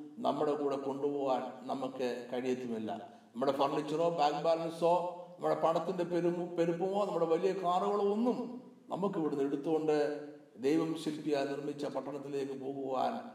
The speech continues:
നമുക്ക് കഴിയത്തില്ല. ഏബ്രഹാമിക് കമ്മ്യൂണിറ്റിയുടെ ഒരു വലിയ പ്രത്യേകത, അവർ വംശീയമായി കലർപ്പില്ലാത്തവരാണ് എന്നുള്ളതാണ്. യഹൂദന്മാരെ നിങ്ങൾ നോക്കിയേ, യഹൂദന്മാർ വംശീയമായ കലർപ്പില്ലാതെ ഇന്നും ജീവിക്കുന്നു.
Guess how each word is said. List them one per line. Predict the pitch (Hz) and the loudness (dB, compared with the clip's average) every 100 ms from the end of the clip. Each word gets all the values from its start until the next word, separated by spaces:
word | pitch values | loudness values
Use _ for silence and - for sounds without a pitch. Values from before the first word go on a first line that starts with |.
| - - | -18 -8
നമുക്ക് | 120 131 127 127 123 117 - - | -4 -2 0 0 0 -2 -8 -6
കഴിയത്തില്ല. | 117 107 104 101 87 73 76 - _ _ 165 208 | -4 -4 -6 -6 -8 -10 -12 -20 _ _ -8 0
ഏബ്രഹാമിക് | 180 196 220 240 240 233 | 2 4 4 4 4 2
കമ്മ്യൂണിറ്റിയുടെ | 220 220 220 214 202 | 2 2 0 0 0
ഒരു | 175 | 2
വലിയ | 160 214 226 | 2 2 0
പ്രത്യേകത, | 226 170 180 214 147 107 85 82 - - - - | -2 -4 0 0 0 0 -2 -8 -14 -20 -8 2
അവർ | 190 185 | 4 4
വംശീയമായി | 143 147 220 226 254 240 202 170 160 160 160 - | 2 2 2 -2 0 0 2 0 0 -2 -6 -4
കലർപ്പില്ലാത്തവരാണ് | 185 220 220 226 175 156 151 135 127 123 120 | 0 2 0 -2 0 0 0 -2 -2 -2 -2
എന്നുള്ളതാണ്. | 117 117 107 98 98 - - _ _ - | -4 -6 -6 -8 -10 -14 -20 _ _ -2
യഹൂദന്മാരെ | 151 180 190 190 185 185 | 2 4 2 2 0 0
നിങ്ങൾ | 185 190 | -2 -2
നോക്കിയേ, | 185 190 190 214 208 214 - - 151 | 0 -2 0 0 0 -2 -6 -8 -4
യഹൂദന്മാർ | 156 165 160 147 139 | -2 -2 0 2 2
വംശീയമായ | 147 143 143 - 170 147 139 139 135 | 0 -2 -6 -4 -2 0 0 -2 -2
കലർപ്പില്ലാതെ | 151 170 170 165 139 127 131 | -4 -4 -6 -4 0 0 0
ഇന്നും | 131 123 | -4 -6
ജീവിക്കുന്നു. | 117 110 107 101 | -6 -6 -6 -8